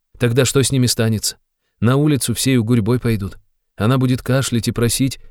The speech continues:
и об стену где-нибудь головой стучать, как сегодня. А дети плакать. А там упадёт, в часть свезут, в больницу. Умрёт, а дети?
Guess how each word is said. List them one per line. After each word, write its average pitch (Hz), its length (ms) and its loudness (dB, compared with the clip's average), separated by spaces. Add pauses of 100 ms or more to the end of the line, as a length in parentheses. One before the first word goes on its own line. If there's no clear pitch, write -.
(100)
и 95 80 -6
об - 120 0
стену 143 340 0
где-нибудь 117 400 0
головой 127 340 0
стучать, 110 400 -4
как 123 160 -6
сегодня. 110 460 -2 (340)
А 92 80 -10
дети 147 220 -4
плакать. 117 480 -4 (480)
А 92 120 -4
там 139 200 2
упадёт, 131 420 0 (420)
в - 60 -20
часть - 400 0
свезут, 127 540 0 (200)
в 98 140 -2
больницу. 123 540 0 (300)
Умрёт, 127 420 2
а 117 60 2
дети? 113 360 -2